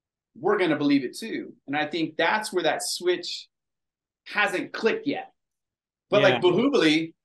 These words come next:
Speaker 1: that guy, Prabhas, massive guy, right? Big guy, actor. I, I rarely used a double. He was so good.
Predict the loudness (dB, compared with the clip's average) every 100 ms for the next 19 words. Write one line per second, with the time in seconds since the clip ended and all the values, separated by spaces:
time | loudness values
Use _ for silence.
0 | _ -2 0 2 2 0 2 -2 -4 -12
1 | _ _ _ _ _ _ _ _ -2 2
2 | 2 2 -4 -12 -16 _ -2 2 2 2
3 | 0 0 0 -2 -10 _ _ 2 2 2
4 | 0 0 2 -2 -2 0 -2 -2 -16 _
5 | _ _ _ _ _ _ _ _ _ _
6 | _ _ _ _ _ -6 -6 -6 -4 -4
7 | -4 -2 0 0 -2 -6 -10 -12 -14 -6
8 | -4 -4 -6 -20 _ _ _ _ _ _
9 | _ -4 -4 -2 -4 -2 -2 -2 -4 -2
10 | -4 -6